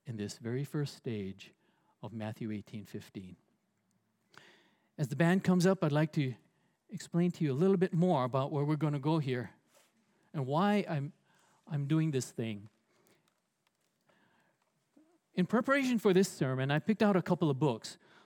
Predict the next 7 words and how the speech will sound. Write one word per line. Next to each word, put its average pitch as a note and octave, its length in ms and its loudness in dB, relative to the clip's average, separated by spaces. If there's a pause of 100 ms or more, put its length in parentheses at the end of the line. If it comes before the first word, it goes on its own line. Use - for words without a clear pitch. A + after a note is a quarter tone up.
One G#3+ 320 4
was D3 560 4 (800)
The C#3+ 80 2
Peacemaker F3 800 0 (1120)
by C3+ 140 0
Ken D3+ 240 0
Sande. C#3 480 0